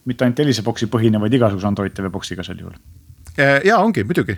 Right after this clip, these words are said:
Speaker 2: Et, äh, et see,
Speaker 1: Mhm.
Speaker 2: see ei ole nagu kuidagi Elisa <laughs> tehtud probleem, aga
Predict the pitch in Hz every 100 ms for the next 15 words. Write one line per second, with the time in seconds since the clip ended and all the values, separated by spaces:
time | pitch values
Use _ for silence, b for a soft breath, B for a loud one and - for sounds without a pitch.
0 | - 123 120 139 127 123 123 139 113 95
1 | 151 143 160 147 123 117 139 143 135 160
2 | 113 110 104 110 170 117 135 110 101 -
3 | 113 104 101 101